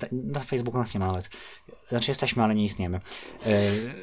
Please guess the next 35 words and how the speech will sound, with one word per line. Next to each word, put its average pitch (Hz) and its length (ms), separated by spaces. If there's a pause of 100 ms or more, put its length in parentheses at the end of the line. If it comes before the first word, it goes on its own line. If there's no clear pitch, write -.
(320)
głównie 196 460
na 190 60
Twitterze, 165 360
bo 151 80
tam 151 360
najczęściej 143 500
coś 131 160
się - 120
dzieje 147 400
i 147 280
na 135 200
Instagramie, 131 680
ale 156 260
są 117 200
raczej 110 260
ten, 92 220
e, 107 440
głównie 151 300
Twitter. 151 340 (1300)
M-, 120 260
mimo 123 240
że 113 80
nie 110 100
przypadam 92 340
za 87 80
tym 87 420
środowiskiem 92 520
twi-, 101 240
twitterowym. 92 600 (520)
Em, 95 640 (180)
ale 131 340 (400)
wbijajcie 147 380
na 143 60
naszego 143 220
Twittera, 135 420